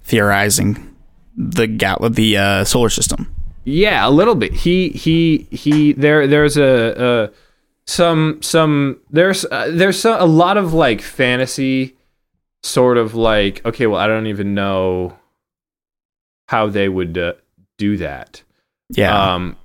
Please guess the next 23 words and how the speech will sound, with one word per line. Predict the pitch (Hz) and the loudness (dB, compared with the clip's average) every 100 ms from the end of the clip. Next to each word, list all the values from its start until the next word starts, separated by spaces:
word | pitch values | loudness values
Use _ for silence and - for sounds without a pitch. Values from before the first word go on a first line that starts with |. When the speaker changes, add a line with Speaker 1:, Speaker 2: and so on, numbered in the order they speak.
| - | 0
Speaker 2:
because, | 131 131 143 127 113 - 117 117 | 0 2 2 4 2 -4 -14 -2
like, | 127 117 101 - _ | 0 2 -2 -10 _
the | - | 0
way | 135 143 | 2 4
that | 156 143 | 2 0
they | 139 131 | 0 0
go, | 110 113 | 0 -4
they | 117 127 | 0 0
have | 127 139 135 | 0 -2 0
these, | 147 131 | -2 0
like, | 135 104 95 | -2 -4 -10
giant | 90 104 104 117 117 113 - _ _ _ _ _ _ _ _ | -10 -4 -2 -2 -2 -6 -10 _ _ _ _ _ _ _ _
space | - - - 104 113 - | -10 -10 -4 0 0 -2
spiders | - - - - 104 107 120 127 139 - - - | -8 -10 -10 -4 -2 0 0 0 -2 -8 -16 -10
that | 110 101 92 - | -4 -2 -2 -8
weave | 98 92 101 107 107 113 117 - _ _ - - - | -12 -6 -4 -2 -2 -4 -6 -12 _ _ -8 -8 -10
bridges | 95 107 104 101 110 123 143 147 - - | -12 -4 -2 -2 0 -2 -2 -8 -14 -10
between | 107 - 110 101 | -12 -6 -6 -4
planets, | 101 - 92 98 123 - | -6 -6 -6 -6 -8 -8
and | 90 | -6
that's | 90 - | -6 -6
how | 98 90 | -8 -4
they, | 95 98 - 98 | -6 -4 -8 -8